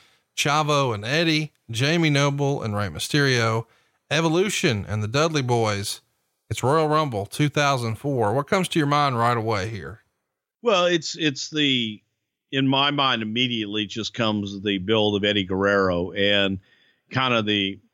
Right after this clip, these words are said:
Speaker 2: <laughs> the end of one thing and the beginning of another, but the, the build of Eddie Guerrero and Chris Benoit and a kind of change in philosophy.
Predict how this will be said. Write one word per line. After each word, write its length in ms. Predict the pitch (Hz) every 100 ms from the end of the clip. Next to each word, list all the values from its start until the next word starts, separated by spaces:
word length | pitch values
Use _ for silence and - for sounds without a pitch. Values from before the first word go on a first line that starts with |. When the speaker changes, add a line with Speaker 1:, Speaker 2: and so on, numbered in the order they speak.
| _
Speaker 2:
<laughs> 1120 | 110 - - - 147 151 98 - - - _
the 260 | 127 135 143
end 320 | 175 185 170
of 120 | 143
one 260 | 139 147 135
thing 240 | 147 147
and 120 | 135
the 40 | 117
beginning 420 | 113 120 127 120
of 120 | 117
another, 360 | 107 113 107 101
but 180 | 104 -
the, 120 | 107 117
the 80 |
build 320 | 107 131 139 127
of 80 |
Eddie 220 | 127 127 113
Guerrero 480 | 117 120 123 123 - - - -
and 160 | 113
Chris 260 | - 139 -
Benoit 640 | 123 123 117 120 123 113
and 100 | 110
a 40 |
kind 220 | - 131 113
of 80 |
change 440 | - 135 123 123 117
in 80 | 107
philosophy. 720 | 110 107 107 107 - 95